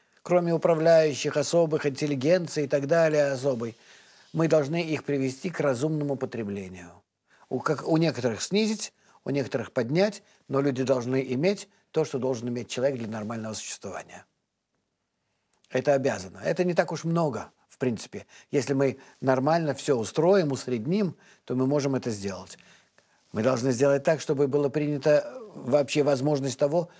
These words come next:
что мир существует не для того, чтобы истреблять свои ресурсы, не опустошать земной шар.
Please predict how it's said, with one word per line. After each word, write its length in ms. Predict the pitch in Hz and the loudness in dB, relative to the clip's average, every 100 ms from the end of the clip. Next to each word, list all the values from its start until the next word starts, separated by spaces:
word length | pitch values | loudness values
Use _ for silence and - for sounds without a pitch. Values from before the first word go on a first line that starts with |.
| - | -20
что 240 | - - 139 | -14 -2 0
мир 220 | 143 170 | 2 0
существует 580 | - 156 160 131 160 143 | -2 -8 -8 -4 -4 -2
не 160 | 151 | -2
для 140 | 147 151 | -2 0
того, 240 | 151 151 | 2 2
чтобы 260 | 139 143 143 | -2 -2 -2
истреблять 420 | 127 143 135 143 | 0 0 0 0
свои 200 | 143 135 | 0 0
ресурсы, 480 | 127 117 104 - - _ _ _ _ - | -2 -6 -8 -10 -18 _ _ _ _ 0
не 80 | |
опустошать 600 | 151 - 135 131 - 151 | 0 0 -6 -4 0 0
земной 240 | 135 143 139 | 0 -2 -2
шар. 320 | - 107 - | -2 -6 -8